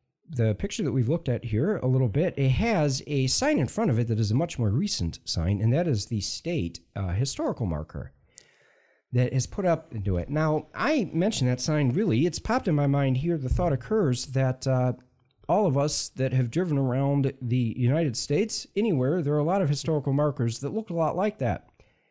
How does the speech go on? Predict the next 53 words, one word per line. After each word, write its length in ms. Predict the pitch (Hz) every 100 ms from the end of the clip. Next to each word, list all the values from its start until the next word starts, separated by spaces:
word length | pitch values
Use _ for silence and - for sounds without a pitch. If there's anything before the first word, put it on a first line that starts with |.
| _ -
And, 420 | 139 143 143 127 -
uh, 300 | 135 127 127
I 140 | 208
know 220 | 302 147 170
I've 180 | 156
seen 240 | 180 147 123
state 240 | - 143
historical 480 | 131 127 135 123 117
markers 460 | 107 127 135 147 117
in 100 | 131
all 140 | 156
the 100 | 117
states 440 | - 135 139 -
that 160 | - 120
I've 180 | 120 101
been 200 | 139 175
to 240 | 120 143
in 360 | 160 131 123 117
the 80 | 123
United 260 | 120 113
States, 300 | - - 143
which 180 | 131 -
is 120 | 127
a 40 | 120
lot 160 | 110
of 120 | 107 113
'em, 180 | 202 214 - - _ _
and 140 | 156 160
they 80 |
all 120 | 165 151
look 220 | 143 -
kinda 220 | 113 90
like 240 | 90 90
that. 280 | - 78 - - _ _
How 240 | - 320
is 100 | 277
a 60 | 123
sign 400 | - - 131 110
like 200 | 101 90
that 200 | 101 92
made, 320 | 104 101 123 120
and 140 | 110 110
is 180 | 120
there 140 | 117 123
a 20 |
reason 400 | 120 202 180 131
why 180 | 131 123
they 100 | 107
all 180 | 156 185
kinda 240 | - 143
look 200 | 110 113
the 100 | -
same? 420 | - 71 - -